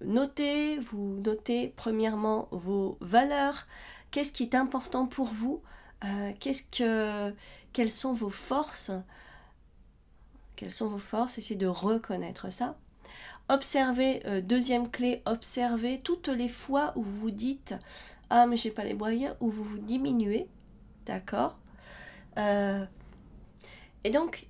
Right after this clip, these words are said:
la troisième clé, pour terminer, ça va être, euh, de, euh, prendre le temps de faire une réunion avec toutes les parties de vous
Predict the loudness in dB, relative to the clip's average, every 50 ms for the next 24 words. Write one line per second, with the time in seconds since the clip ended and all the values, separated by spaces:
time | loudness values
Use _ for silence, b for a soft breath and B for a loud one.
0 | -2 4 4 4 4 2 -2 -2 0 2 2 2 0 -2 -4 -4 -6 -4 -2 -2
1 | -2 -2 -4 -8 -14 -12 -12 -12 -8 -4 -2 -2 -2 -2 -2 -2 -2 -2 -4 -4
2 | -4 -6 -6 -6 -6 -4 -4 -6 -4 -4 -4 -4 -4 -6 -8 -6 -4 -4 -4 -4
3 | B B B B B B B B B B 2 2 4 4 4 2 0 -2 -2 0
4 | 0 0 0 -2 -2 -2 0 2 2 2 2 0 0 0 0 0 0 0 -2 0
5 | 2 2 4 4 2 0 -2 -2 -2 -2 -2 0 -2 -2 -2 -4 -6 -8 -10 -8
6 | -4 -4 -4 -2 -2 -4 -4 -4 -6 -4 -2 -2 -2 -4 -4 -6 -10